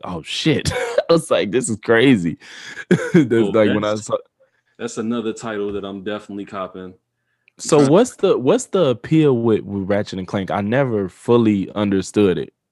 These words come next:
Speaker 2: So it's like, uh, it's a platformer. So it's kinda like Super Mario, but, you know, you got Ratchet, who's, like, the main character, and then you got, uh, Clank, who's, like, a robot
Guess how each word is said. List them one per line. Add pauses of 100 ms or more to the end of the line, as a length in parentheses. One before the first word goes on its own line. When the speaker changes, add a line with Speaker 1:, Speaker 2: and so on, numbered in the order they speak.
(280)
Speaker 2:
So
it's
like,
uh,
it's
a
platformer.
So
it's
kinda
like (320)
Super
Mario, (640)
but, (120)
you
know,
you
got (520)
Ratchet, (240)
who's,
like, (800)
the
main
character,
and
then
you
got,
uh, (440)
Clank,
who's,
like,
a
robot